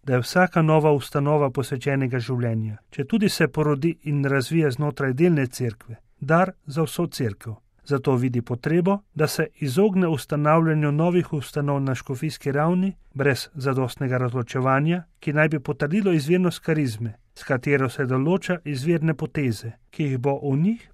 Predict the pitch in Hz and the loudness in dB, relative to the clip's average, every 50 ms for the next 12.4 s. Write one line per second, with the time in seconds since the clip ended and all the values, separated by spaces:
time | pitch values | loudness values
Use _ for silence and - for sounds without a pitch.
0 | _ - 147 151 147 - - 135 127 123 - - - 160 156 151 151 143 135 143 | _ -4 -2 -2 -2 -2 -2 -2 -2 -2 -4 -2 2 2 4 4 4 2 0 0
1 | 135 127 131 143 139 131 139 139 131 - - - 127 - - - 170 180 180 - | -2 0 0 0 0 0 0 -2 -4 -4 -6 -8 -10 -8 -4 -2 0 0 0 0
2 | 190 185 175 - - 156 151 156 160 156 147 139 - 135 - - 143 - - 170 | 0 -2 -2 -2 -4 -2 0 0 0 0 0 -2 -4 -6 -6 -6 -6 -4 -2 0
3 | 175 175 175 165 160 - 156 139 135 127 117 113 110 110 110 - _ _ - 160 | 0 2 2 0 0 -2 -4 -4 -2 -2 -2 -2 -4 -6 -8 -12 _ _ -2 -2
4 | 147 - - 160 151 139 135 143 123 - 151 156 208 220 185 - - 147 147 151 | -2 0 2 2 2 2 2 -2 -2 0 0 0 0 0 -2 -2 -2 0 2 4
5 | 165 180 180 180 170 156 156 165 190 202 - - 202 170 - - - 175 143 139 | 4 4 4 4 2 4 4 4 4 2 2 2 2 0 0 -2 -4 -4 -2 0
6 | 151 143 143 143 127 - 175 196 190 180 165 - - - 165 147 135 123 117 110 | 0 0 0 0 0 0 0 0 0 0 -2 -4 -4 -4 -2 -2 -2 -2 -4 -4
7 | 113 113 - _ _ _ _ _ _ _ _ _ _ _ _ _ _ _ _ - | -6 -10 -12 _ _ _ _ _ _ _ _ _ _ _ _ _ _ _ _ -6
8 | 143 127 123 143 - - 160 156 151 - 139 139 123 - 135 127 120 131 135 175 | -4 -2 0 -2 0 0 0 -2 -2 -2 -6 -8 -6 -4 -4 -2 0 0 0 2
9 | 190 165 143 131 131 123 123 135 139 143 170 196 208 196 - 170 147 - - - | 4 4 4 2 2 -2 -2 -4 -2 0 2 4 4 4 4 2 0 0 -4 -16
10 | - _ - 156 135 - - 143 143 196 226 220 196 185 165 - 175 165 180 180 | -16 _ -4 -4 -4 -2 -4 -2 2 2 2 4 4 2 2 2 2 0 0 0
11 | - - - 160 139 151 151 160 180 180 - - 131 - 147 139 - 143 139 127 | -2 -4 -4 -4 -2 0 0 0 -2 -2 -4 -8 -8 -6 -8 -8 -6 -6 -6 -6
12 | 110 113 110 101 - - - _ | -6 -6 -8 -8 -10 -16 -20 _